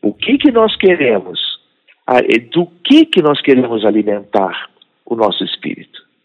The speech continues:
Porque o que que é a vida futura? Não é a mesma coisa do que tem aqui,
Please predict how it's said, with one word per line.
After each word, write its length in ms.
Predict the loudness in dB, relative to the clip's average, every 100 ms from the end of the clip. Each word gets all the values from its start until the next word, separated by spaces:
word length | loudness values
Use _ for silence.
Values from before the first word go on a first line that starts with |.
| _ _ _ _ _ -12 0
Porque 240 | 0 2
o 40 |
que 140 | 2 2
que 200 | 4 4
é 60 | 2
a 40 |
vida 300 | 2 2 2 0
futura? 580 | -4 -4 0 0 0 -2 _ _ _ _ _ -6
Não 260 | -4 -2
é 100 | -2
a 140 | -4 -6
mesma 340 | -8 -4 -6
coisa 380 | 0 2 4 0
do 100 | -6
que 120 | -8
tem 240 | -8 -8 -8
aqui, 320 | -10 -14